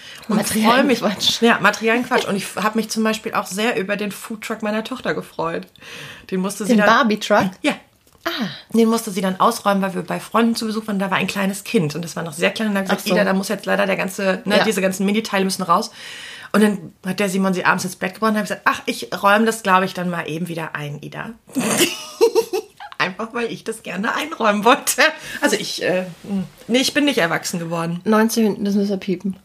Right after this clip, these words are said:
Speaker 2: Oder?
Speaker 1: Warum? Wegen Kindername?
Speaker 2: Ja,
Speaker 1: Ach, ist
Speaker 2: weiß
Speaker 1: nicht
Speaker 2: nicht.
Speaker 1: schlimm.
Speaker 2: Nee, okay. Das versuche ich ja immer, da habe ich, habe ich uns ja schon zigmal in Teufels Küche gebracht.
Speaker 1: <laughs>
Speaker 2: Mein Gott.
Speaker 1: Nee, ich, das finde ich undramatisch, die kennt ja
Speaker 2: Okay.
Speaker 1: sonst keiner.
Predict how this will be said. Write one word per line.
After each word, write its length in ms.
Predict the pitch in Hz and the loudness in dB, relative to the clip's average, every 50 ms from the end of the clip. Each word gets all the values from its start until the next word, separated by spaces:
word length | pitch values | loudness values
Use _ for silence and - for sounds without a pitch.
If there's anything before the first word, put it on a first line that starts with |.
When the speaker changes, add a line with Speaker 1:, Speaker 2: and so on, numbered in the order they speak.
| _ _ _ _ _ _ _ _ _ _ _ _ _ _ _ | _ _ _ _ _ _ _ _ _ _ _ _ _ _ _
Speaker 2:
Oder? 200 | - 202 269 359 - - _ _ _ _ _ _ _ _ | -2 -2 -2 -2 -4 -8 _ _ _ _ _ _ _ _
Speaker 1:
Warum? 260 | 165 165 165 170 151 156 | 0 2 2 0 -2 -2
Wegen 180 | 165 156 156 | -2 -4 -4
Kindername? 600 | - - 185 180 170 170 165 165 165 175 190 196 190 | -6 -6 -4 -2 -2 0 0 0 2 2 0 0 0
Speaker 2:
Ja, 260 | 202 196 190 196 208 214 | -2 -2 -2 -4 -4 -6
Speaker 1:
Ach, 100 | - 143 | -8 -8
ist 60 | - 214 | -6 -4
Speaker 2:
weiß 60 | 196 | -4
Speaker 1:
nicht 100 | 196 - | -4 -4
Speaker 2:
nicht. 80 | 196 202 | -4 -4
Speaker 1:
schlimm. 120 | 226 202 | -2 -2
Speaker 2:
Nee, 120 | 185 - - | -2 -4 -4
okay. 260 | 180 - - 180 185 - _ - - - - - - - - - - - - - - - - _ _ _ _ _ | -8 -8 -8 -10 -12 -12 _ -10 -8 -6 -4 -2 -2 -2 -4 -4 -4 -6 -6 -8 -10 -14 -18 _ _ _ _ _
Das 160 | - 208 196 - | -2 0 0 2
versuche 260 | 220 220 208 226 262 | 2 2 2 2 2
ich 80 | 240 | 2
ja 100 | 240 170 | 2 0
immer, 360 | 175 202 208 214 214 190 - - - | 2 2 2 2 2 0 0 -2 -8
da 320 | - - - - 196 196 208 | -14 -18 -8 -4 -4 -2 -2
habe 160 | 208 214 254 | 0 2 4
ich, 80 | 214 | 4
habe 180 | 190 208 214 220 | 4 4 2 0
ich 140 | 226 - - | -2 0 0
uns 180 | 226 254 247 | 0 2 4
ja 120 | 269 214 214 | 2 0 0
schon 200 | - 214 202 196 | 0 -4 -6 -4
zigmal 460 | - 285 302 302 - - 233 160 190 | -2 -2 -2 -2 0 2 2 2 2
in 80 | 220 - | 0 0
Teufels 420 | 226 220 214 208 226 214 - - | 0 0 0 0 -2 -4 -4 0
Küche 240 | - 294 330 - - | 0 0 2 2 0
gebracht. 540 | 302 196 - - 156 208 - - - - - 294 294 - - - | 0 0 2 2 2 2 2 0 -6 -2 0 0 0 0 4 4
Speaker 1:
<laughs> 400 | 285 - - - - - - - | 4 4 4 0 -8 -14 -10 -2
Speaker 2:
Mein 380 | 214 190 175 185 202 214 208 | 0 2 4 4 4 2 2
Gott. 160 | 196 170 170 170 | 2 2 2 2
Speaker 1:
Nee, 60 | 160 | 0
ich, 120 | - - - | -2 -4 -4
das 180 | 185 180 - | -4 -4 -4
finde 200 | - 202 190 190 | -4 -4 -2 -2
ich 120 | 185 - - | -2 -2 -2
undramatisch, 640 | - 175 180 160 156 170 165 170 170 170 165 - 185 | -4 -2 -2 -2 0 2 0 0 0 -2 -6 -8 -10
die 80 | - - | -10 -10
kennt 260 | - - 190 180 214 | -4 0 2 2 2
ja 60 | 170 | 2
Speaker 2:
Okay. 100 | 156 156 | 2 2
Speaker 1:
sonst 200 | 156 160 - - | 2 0 0 -2
keiner. 380 | - 175 170 165 170 175 185 | -2 0 2 2 2 2 0